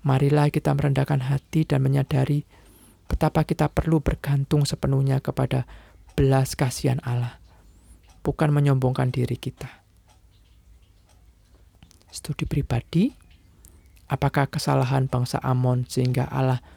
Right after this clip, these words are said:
menghukum mereka? Apakah tujuan Allah menjatuhkan hukuman kepada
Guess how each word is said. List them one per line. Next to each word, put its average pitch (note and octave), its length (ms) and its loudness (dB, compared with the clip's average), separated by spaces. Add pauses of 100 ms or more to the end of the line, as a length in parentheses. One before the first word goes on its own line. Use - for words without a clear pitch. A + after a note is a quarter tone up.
(180)
menghukum C#3 500 0
mereka? A#2+ 460 -6 (2000)
Apakah D3+ 400 -4
tujuan D3 320 0
Allah D3+ 320 0
menjatuhkan C#3+ 560 0
hukuman D#3 420 -2
kepada C3 380 -6